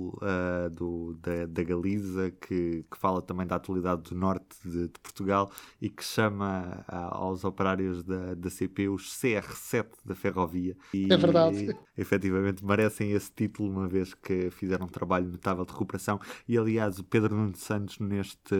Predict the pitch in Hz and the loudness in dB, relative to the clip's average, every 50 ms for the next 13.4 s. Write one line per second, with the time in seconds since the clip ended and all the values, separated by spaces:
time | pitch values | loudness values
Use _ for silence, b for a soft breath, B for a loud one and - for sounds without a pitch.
0 | 95 92 95 90 92 98 98 98 98 104 - 98 98 - - - - 107 107 110 | 4 2 2 0 0 -2 -2 -2 -4 -4 -2 -4 -4 -4 -6 -2 0 0 2 0
1 | 104 - - - - - 101 - - 110 104 98 92 - 104 101 95 85 95 95 | -2 -4 -8 -10 -8 -6 -6 -2 0 0 0 0 -2 -2 0 0 2 2 2 2
2 | 90 87 92 95 95 92 92 B B B B B B - - 92 87 87 87 85 | 2 2 0 0 0 -2 -4 B B B B B B -4 -2 0 0 0 0 0
3 | 85 85 85 - - - - - - - 101 101 - - - 117 104 98 98 - | -2 -2 -2 -4 -6 -8 -10 -10 -10 -8 -10 -10 -6 0 2 4 4 4 2 2
4 | - 104 95 - 101 98 98 98 98 98 98 98 95 92 90 87 92 98 98 95 | 0 -2 -2 -2 -2 -2 -2 -2 -2 -2 -2 0 0 0 0 2 2 2 2 2
5 | 92 92 92 92 95 95 90 90 - - - - - 104 104 98 98 90 95 90 | 0 -2 -4 -4 -2 -4 -4 -6 -8 -12 -8 -2 2 4 4 4 4 2 0 0
6 | 90 95 92 92 92 92 95 92 95 98 - - - - - 107 101 98 95 95 | 2 2 0 0 0 0 -2 -2 -4 -6 -12 -18 -20 -6 -2 0 2 2 2 2
7 | - 101 104 98 95 90 90 90 87 - - 107 101 92 92 90 92 - - 101 | 2 2 2 2 2 2 0 0 0 0 0 0 2 2 2 0 0 0 -2 -2
8 | 92 85 90 87 82 90 90 87 80 92 90 80 - - 90 87 85 82 B B | -2 0 -2 -2 0 0 0 0 -2 -4 -6 -6 -6 -6 -8 -6 -6 -8 B B
9 | B B B B B - - 101 95 - 98 95 87 87 90 90 92 87 - - | B B B B B -2 -2 0 0 0 -2 -2 -2 -2 0 0 0 0 0 2
10 | - 101 101 104 107 107 98 - - 107 107 95 95 101 98 101 101 - - - | 2 2 2 2 0 -2 -2 0 0 0 0 2 0 0 0 0 -2 -4 -6 -6
11 | 98 90 92 95 95 98 98 98 95 92 90 95 92 92 92 90 90 87 - - | -4 0 2 2 4 4 4 2 2 0 -2 -2 -2 -2 -2 -4 -4 -6 -8 -6
12 | - - 101 92 90 - 104 95 90 - - 98 90 92 92 - - - 90 - | -2 -2 -2 -2 -4 -6 -6 -8 -8 -6 -4 -2 -2 -2 -4 -4 -6 -8 -8 -8
13 | - - 90 90 87 90 87 | -8 -8 -6 -6 -4 -6 -8